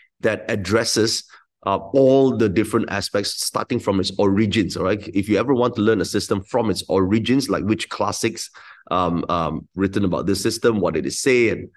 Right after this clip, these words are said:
and what's the interesting thing about the classics, then I wanna go from that aspect. So it's good if you are practitioner of metaphysics,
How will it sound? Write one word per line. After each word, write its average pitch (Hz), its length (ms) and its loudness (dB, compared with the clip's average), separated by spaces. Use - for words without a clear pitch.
and 80 180 -4
what's 95 180 -4
the - 120 -6
interesting 107 400 -4
thing 107 100 -2
about 92 220 -2
the 69 60 -8
classics, 113 460 -2
then 110 160 0
I - 60 -2
wanna 127 180 2
go 113 160 2
from 95 280 -2
that 101 200 -2
aspect. - 340 -6
So 117 140 2
it's 90 120 0
good 180 220 4
if 110 160 4
you 104 160 2
are 90 240 -2
practitioner 165 560 0
of 110 60 2
metaphysics, 131 640 0